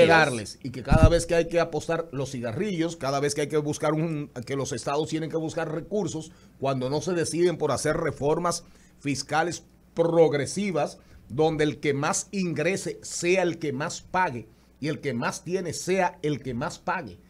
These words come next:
Speaker 2: y no que al final todo el que compra, eh, paga igualito, el rico que compra un salami,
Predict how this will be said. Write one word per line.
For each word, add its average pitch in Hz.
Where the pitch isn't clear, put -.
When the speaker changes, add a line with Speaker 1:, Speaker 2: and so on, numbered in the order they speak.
Speaker 2:
y 123
no 156
que 196
al 190
final 196
todo 175
el 196
que 202
compra, 190
eh, 110
paga 185
igualito, 190
el 131
rico 180
que 170
compra 185
un 185
salami, 190